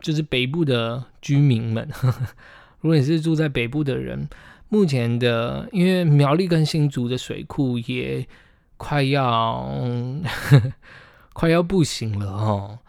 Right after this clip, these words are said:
再来就是桃园，再来新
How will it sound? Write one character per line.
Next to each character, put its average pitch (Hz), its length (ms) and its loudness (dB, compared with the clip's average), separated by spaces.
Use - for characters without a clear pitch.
再 196 220 -2
来 113 260 0
就 135 140 -2
是 120 840 -2
桃 117 340 0
园， 113 240 0
再 135 140 -2
来 113 320 -6
新 117 400 -4